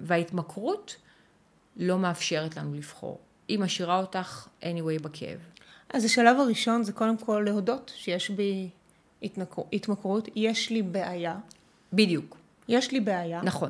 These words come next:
Speaker 1: יש לי בעיה, נכון.
Speaker 2: ואחד הדברים שאני מאוד אוהבת בשנים עשר הצעדים, זה שהבעיה היא רק צעד אחד מתוך שנים עשר הצעדים. שאר הצעדים זה רק הפתרון.
Speaker 1: נכון.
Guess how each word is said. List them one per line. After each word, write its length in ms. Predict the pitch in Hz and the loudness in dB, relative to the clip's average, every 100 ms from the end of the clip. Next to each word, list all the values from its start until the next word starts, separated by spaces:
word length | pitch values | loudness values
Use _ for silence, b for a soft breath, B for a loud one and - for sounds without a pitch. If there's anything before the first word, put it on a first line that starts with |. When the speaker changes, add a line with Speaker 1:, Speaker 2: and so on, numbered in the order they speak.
| - | -2
Speaker 1:
יש 140 | 202 | 0
לי 80 | 233 | 6
בעיה, 280 | 185 147 131 - - | 8 8 4 -2 -10
נכון. 260 | - - - - b b b b b _ | -8 -6 -10 -16 b b b b b _
Speaker 2:
ואחד 1040 | 214 190 185 202 196 196 196 190 185 - 214 | -4 -2 0 2 2 2 0 0 -2 -2 0
הדברים 320 | 214 208 214 | 2 2 2
שאני 240 | 214 190 | 0 -2
מאוד 260 | 185 185 202 | -2 0 2
אוהבת 280 | 202 202 185 | 2 2 0
בשנים 380 | 185 180 196 196 | -4 -4 -4 -4
עשר 180 | - | -4
הצעדים, 640 | 185 185 196 185 254 330 285 | -8 -6 -6 -2 0 0 -2
זה 140 | 208 202 - 196 190 190 - _ _ _ _ _ _ | -4 -6 -4 -4 -4 -8 -12 _ _ _ _ _ _
שהבעיה 480 | 220 190 208 202 294 415 - _ _ - | -4 2 2 4 2 0 -6 _ _ -2
היא 120 | 220 | 2
רק 300 | 339 466 - - | 2 0 -8 -2
צעד 300 | 349 415 247 | 2 2 2
אחד 240 | - 381 269 | 2 4 4
מתוך 380 | 240 254 247 - - | 4 2 2 -12 -10
שנים 320 | - 226 240 | -4 0 2
עשר 220 | 247 220 | 2 0
הצעדים. 460 | 196 - 185 175 175 | 0 0 -2 -2 -4
שאר 360 | - - 320 339 | -2 6 6 6
הצעדים 440 | - 220 226 370 | 2 2 4 0
זה 100 | 226 | 0
רק 200 | 226 - | -2 -4
הפתרון. 520 | - 202 160 190 180 175 _ _ - | -10 -8 -4 -4 -4 -12 _ _ -12
Speaker 1:
נכון. 260 | 160 151 | -10 -10